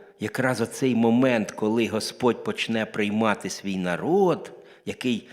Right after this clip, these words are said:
свого часу бів-, був як та гілочка відламана,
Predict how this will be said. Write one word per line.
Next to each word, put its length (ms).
свого 260
часу 380
бів-, 400
був 200
як 360
та 100
гілочка 520
відламана, 880